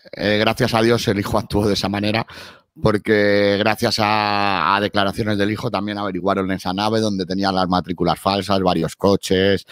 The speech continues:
armas, de todo. O sea que el tío lo tenía ahí escondido y gracias a declaraciones así,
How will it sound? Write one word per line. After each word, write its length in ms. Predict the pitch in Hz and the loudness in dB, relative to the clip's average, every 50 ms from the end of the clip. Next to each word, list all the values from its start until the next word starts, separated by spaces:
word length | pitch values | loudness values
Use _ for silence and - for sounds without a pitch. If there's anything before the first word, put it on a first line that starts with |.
| - - - - _ _ | -20 -20 -20 -20 _ _
armas, 580 | - 92 101 98 98 104 101 98 98 98 98 98 | -2 -2 0 2 2 2 4 4 4 4 4 4
de 120 | 95 87 | 2 2
todo. 340 | 76 - 95 90 82 76 - _ _ | 2 2 2 2 0 -2 -6 _ _
O 140 | - 80 85 | -10 -10 -6
sea 260 | - - 90 90 85 | -2 0 0 0 0
que 280 | 78 90 90 87 87 | 0 0 0 2 0
el 140 | 87 85 82 | 0 -2 -2
tío 180 | - 95 95 95 | -2 0 2 2
lo 100 | 101 101 | 2 2
tenía 240 | 87 101 101 101 101 | 0 0 0 2 2
ahí 80 | 104 | 0
escondido 380 | 101 - - 98 95 98 98 95 | 0 0 0 0 2 2 2 0
y 40 | 87 | 0
gracias 320 | 95 101 - - 107 - | -2 -4 -4 -6 -6 -4
a 60 | 117 | -4
declaraciones 680 | 113 107 98 110 110 107 107 - - 117 107 110 101 | -4 -6 -6 -6 -6 -6 -8 -8 -8 -8 -8 -6 -6
así, 280 | 107 95 - 113 113 107 | -6 -4 0 0 0 -2